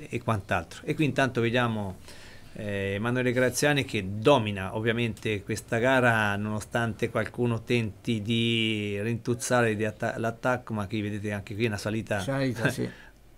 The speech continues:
Speaker 2: Che poi
Speaker 1: abbastanza
Speaker 2: a tutto so-,
Speaker 1: impegnativo.
Speaker 2: a tutto sole era.
Speaker 1: Eh, questa è una gara tosta. Veniamo, ecco, a
Speaker 2: Tredici,
Speaker 1: Attilio,
Speaker 2: mi sembra
Speaker 1: Attilio Niola
Speaker 2: tredici
Speaker 1: insieme a
Speaker 2: settembre
Speaker 1: Paganelli,
Speaker 2: era.
Speaker 1: e i due fratelli Paganelli, poi Banelli,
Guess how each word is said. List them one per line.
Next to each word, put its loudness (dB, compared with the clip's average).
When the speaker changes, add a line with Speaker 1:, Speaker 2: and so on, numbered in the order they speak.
Speaker 2:
Che 0
poi 4
Speaker 1:
abbastanza 4
Speaker 2:
a 0
tutto 4
so-, 2
Speaker 1:
impegnativo. -2
Speaker 2:
a -4
tutto 4
sole 0
era. -6
Speaker 1:
Eh, -4
questa -4
è -4
una -4
gara -4
tosta. -6
Veniamo, -2
ecco, -6
a -10
Speaker 2:
Tredici, 0
Speaker 1:
Attilio, -4
Speaker 2:
mi -4
sembra 2
Speaker 1:
Attilio 4
Niola 8
Speaker 2:
tredici 4
Speaker 1:
insieme 6
a 4
Speaker 2:
settembre 6
Speaker 1:
Paganelli, 4
Speaker 2:
era. 0
Speaker 1:
e 0
i 0
due 0
fratelli 2
Paganelli, 4
poi 2
Banelli, 4